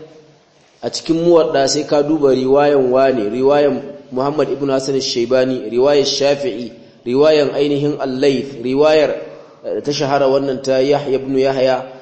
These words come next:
Al-Laythi, a, Al-Andalusi, duk sai ka dudduba, ka tabbatar ka yi keke da keken gwadawa.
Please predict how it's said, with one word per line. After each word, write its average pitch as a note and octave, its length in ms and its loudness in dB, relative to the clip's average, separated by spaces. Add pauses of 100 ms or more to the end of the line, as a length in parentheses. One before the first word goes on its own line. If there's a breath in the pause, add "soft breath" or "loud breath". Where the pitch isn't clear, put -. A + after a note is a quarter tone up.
(240 loud breath)
Al-Laythi, B2 680 -2 (320)
a, G#2 320 -2
Al-Andalusi, B2 880 -4
duk C3 80 -10
sai - 300 -6
ka C3 180 -4
dudduba, A2 880 -8 (360)
ka B2 300 -6
tabbatar C3 680 -4
ka C3 140 -6
yi C3+ 240 -2
keke D3+ 460 -4
da A#2+ 100 -2
keken C3 440 -6
gwadawa. F2+ 400 -6